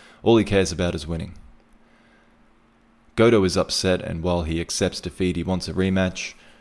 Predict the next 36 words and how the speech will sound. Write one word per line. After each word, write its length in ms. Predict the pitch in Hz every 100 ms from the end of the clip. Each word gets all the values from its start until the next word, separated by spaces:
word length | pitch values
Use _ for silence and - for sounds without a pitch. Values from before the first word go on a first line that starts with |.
| _
Sho 260 | - - 90
says 440 | 85 - 85 82
that 120 | 87 85
this 160 | 87
is 120 | 90
his 180 | 85 80
last 260 | 104 120 -
day 160 | 117
on 100 | 123
the 80 | 123
tour 300 | 117 127 131
and 80 | 107
he's 140 | 85
happy 200 | - 101
with 160 | 95 87
how 220 | 87 87
it 80 | 85
ended, 300 | 82 82 -
so 120 | 90
that's 240 | 85 85 -
why 220 | 82 82
he 140 | 78 - - - - _
celebrated 600 | - 87 85 85 80 78
a, 140 | 82 80 - -
a 80 | 80
little 220 | 82 80
bit 160 | 82 - - - - - _
longer. 340 | 90 90 95 107
He's 300 | 85 - - - - _ _ _ _ _ _ _ _ _ -
gonna 160 | 101 95
go 160 | 95
home 200 | 85 92 98
for 100 | 85
a 20 |
little 180 | 85 82
while. 300 | 82 80